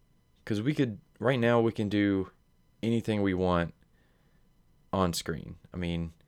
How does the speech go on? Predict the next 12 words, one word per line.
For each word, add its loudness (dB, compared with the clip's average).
they're, 6
<laughs> -10
like, 0
uh, 6
Geostorm. 2
You, -6
they've 0
creating 2
weather 10
machines 0
and -10
dest-, -8